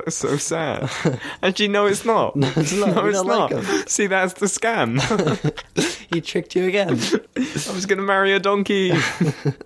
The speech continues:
Speaker 1: Um, okay.
Speaker 2: Yeah, so he's, he's got the disguise on
Speaker 1: Is
Speaker 2: at
Speaker 1: it
Speaker 2: all
Speaker 1: a
Speaker 2: times.
Speaker 1: beach-themed disguise, though?
Speaker 2: It's like a, well, because I have enough sand to
Speaker 1: Yeah.
Speaker 2: sort of mold anyone I wanna be, so I mold a god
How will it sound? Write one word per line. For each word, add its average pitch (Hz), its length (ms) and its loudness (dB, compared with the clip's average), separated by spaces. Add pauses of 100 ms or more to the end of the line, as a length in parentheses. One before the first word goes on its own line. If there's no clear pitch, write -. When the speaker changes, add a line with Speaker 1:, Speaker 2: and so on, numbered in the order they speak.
(220)
Speaker 1:
Um, 113 320 2
okay. 101 460 2 (160)
Speaker 2:
Yeah, 120 260 0
so 117 240 0
he's, 143 300 -4
he's 143 180 -4
got - 220 -4
the - 100 -4
disguise - 460 -4
on 113 100 0
Speaker 1:
Is 117 160 0
Speaker 2:
at 117 120 2
Speaker 1:
it 110 40 -2
Speaker 2:
all 113 40 4
Speaker 1:
a - 20 2
Speaker 2:
times. 101 120 -2
Speaker 1:
beach-themed 110 1000 2
disguise, 92 720 -2
though? 69 220 -6 (180)
Speaker 2:
It's - 200 -8
like 135 280 0
a, 117 340 0 (100)
well, 131 120 2
because 139 240 0
I 139 120 2
have 131 140 2
enough 117 220 -2
sand 127 480 -2 (100)
to 104 100 -4
Speaker 1:
Yeah. 92 100 2
Speaker 2:
sort 117 120 0
of 110 80 -4
mold 117 460 -2 (160)
anyone 120 340 -2
I 110 60 -4
wanna 113 220 -4
be, 120 200 -4
so - 140 -4
I 110 80 0
mold 117 420 -2
a - 80 -6
god 110 520 -2